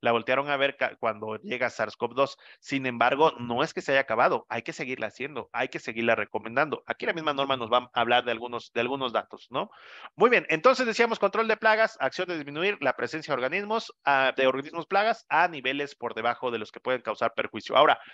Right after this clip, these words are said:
¿se puede lograr un cero en el control de plagas? Es decir, cero cucarachas después de haber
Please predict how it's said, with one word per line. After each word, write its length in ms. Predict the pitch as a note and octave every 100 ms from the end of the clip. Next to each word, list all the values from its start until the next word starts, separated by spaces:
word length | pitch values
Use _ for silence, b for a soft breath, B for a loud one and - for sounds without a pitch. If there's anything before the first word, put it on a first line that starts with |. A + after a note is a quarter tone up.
| B B B B _ _
¿se 180 | A3
puede 180 | - B3+
lograr 300 | A#3 G3+ G#3+
un 100 | G#3
cero 240 | - G#3+ G3+
en 80 |
el 80 | F3
control 320 | D#3 C#3+ E3+
de 100 | F3+
plagas? 320 | - D#3+ F3+ F3
Es 80 |
decir, 260 | D#3+ D3+ F3
cero 200 | G3 F#3
cucarachas 480 | C3+ C3+ C#3 - D3
después 260 | A#2 D3+
de 60 | D3
haber 260 | C#3+ D3